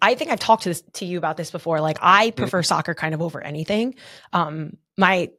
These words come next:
Speaker 1: especially, but I'm, like, Italian soccer. I like Barcelona. So I'm like, England, it's kind of like, whatever. I wanna go to a soccer game in England just because the fans are so insane,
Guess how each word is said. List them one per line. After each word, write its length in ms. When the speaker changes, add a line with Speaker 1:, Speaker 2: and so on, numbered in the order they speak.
Speaker 1:
especially, 480
but 140
I'm, 200
like, 200
Italian 340
soccer. 300
I 100
like 220
Barcelona. 500
So 160
I'm 80
like, 280
England, 440
it's 160
kind 180
of 60
like, 160
whatever. 300
I 140
wanna 200
go 500
to 140
a 40
soccer 240
game 200
in 60
England 260
just 160
because 300
the 60
fans 320
are 80
so 220
insane, 500